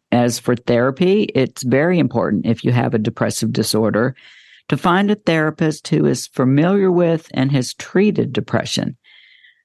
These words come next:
This therapeutic dynamic between therapists and patients, supplemented by medication, can be the catalyst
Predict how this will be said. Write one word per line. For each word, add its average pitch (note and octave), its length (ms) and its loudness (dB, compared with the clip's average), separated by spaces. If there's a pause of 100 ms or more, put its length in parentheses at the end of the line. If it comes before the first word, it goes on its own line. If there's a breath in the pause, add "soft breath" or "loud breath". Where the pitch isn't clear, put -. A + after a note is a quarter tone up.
(180)
This D#3+ 260 2
therapeutic E3+ 800 0
dynamic B2+ 880 2 (180)
between B2 420 0
therapists B2+ 680 -2
and A#2 200 0
patients, A2+ 640 -2
supplemented A#2+ 600 0
by A2+ 120 2
medication, A2+ 720 0
can C3+ 260 0
be D#3 320 2
the D#3+ 100 0
catalyst C#3+ 920 -4